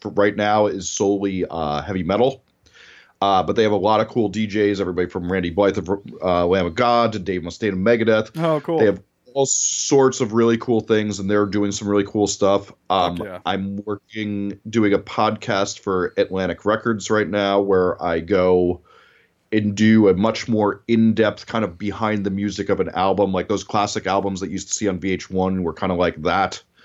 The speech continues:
Speaker 2: Oh, cool.
Speaker 1: Um, so that'll be out soon. And then, uh, my girlfriend, me, and a friend of ours are making a T V show about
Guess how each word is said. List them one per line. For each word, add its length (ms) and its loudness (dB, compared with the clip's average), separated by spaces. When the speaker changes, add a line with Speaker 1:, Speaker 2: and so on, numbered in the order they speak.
Speaker 2:
Oh, 120 -10
cool. 280 -6
Speaker 1:
Um, 340 0
so 160 -8
that'll 280 2
be 300 -4
out 280 -2
soon. 1120 -4
And 300 -2
then, 420 -2
uh, 540 0
my 160 0
girlfriend, 640 2
me, 260 -2
and 120 -2
a 60 -4
friend 340 -2
of 120 0
ours 320 2
are 120 -4
making 360 -4
a 40 0
T 260 -6
V 180 -2
show 340 4
about 440 2